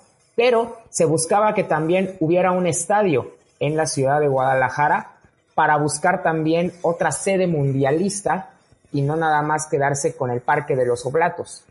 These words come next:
Es por eso que se, se, se decide, por esa razón del Mundial de México setenta y por la hegemonía y por la popularidad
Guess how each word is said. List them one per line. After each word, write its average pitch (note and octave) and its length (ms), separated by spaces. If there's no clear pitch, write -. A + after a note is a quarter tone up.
Es E3 220
por A3+ 160
eso G#3 500
que E3 120
se, D#3 180
se, D#3 300
se C#3+ 200
decide, G3+ 640
por D3 440
esa G#3 240
razón F3 540
del B2+ 400
Mundial C#3+ 340
de D#3 80
México D3+ 320
setenta C3+ 460
y F#3+ 140
por E3+ 280
la D3+ 100
hegemonía D#3+ 800
y D#3+ 80
por D3+ 260
la C#3+ 220
popularidad D3 1000